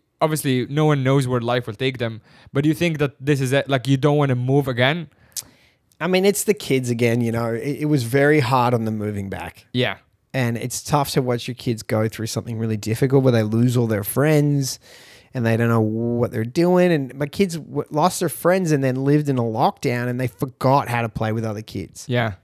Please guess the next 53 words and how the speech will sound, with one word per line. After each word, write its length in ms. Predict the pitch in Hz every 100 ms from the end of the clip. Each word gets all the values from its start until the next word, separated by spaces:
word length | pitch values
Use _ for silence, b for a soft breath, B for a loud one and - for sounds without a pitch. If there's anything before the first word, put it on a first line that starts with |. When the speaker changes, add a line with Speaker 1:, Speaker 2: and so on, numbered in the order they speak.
| _ _ _
Speaker 2:
You 180 | 139 139
take 320 | 127 160 156
them 140 | 151 135
out 100 | 127
in 60 |
the 80 | 123
park 260 | - 131 123
and 80 |
they'll, 80 | 110
like, 240 | 120 117 -
play 240 | 117 113
near 480 | 110 104 110 120 147
other 200 | 156 180
kids, 460 | 202 208 226 208
Speaker 1:
Yeah. 260 | 127 117 104 -
Speaker 2:
but 100 | 110
they 80 | 123
wouldn't 200 | 135 113
play 180 | 117 113
with 160 | 117
them. 160 | 107 69
And 140 | 80 123
it's 220 | 117 -
like, 120 | 87 113
you, 240 | 123 113 107
you 200 | 135 131
just 240 | 123 110
like, 120 | - 71
"Oh 140 | 131
my 140 | 117 -
God, 260 | - 107 104
I've, 80 | -
like, 140 | 104
messed 480 | 110 120 120 - -
my 120 | 104
kid 220 | - 110
up," 240 | 104 - 101
or 40 |
Speaker 1:
Yeah. 40 |
Speaker 2:
whatever. 420 | 104 113 117 98 - B B B B B
So 460 | - 175 175 170 165
I 100 | 160
just 200 | 202 240
don't 120 | 294
think 140 | 254
I 60 | 240
could 260 | 160 117 110
do 220 | 110 143
that, 320 | 170 - -
do 160 | 117 147
it 120 | -
to 120 | 117
them. 300 | 104 92 78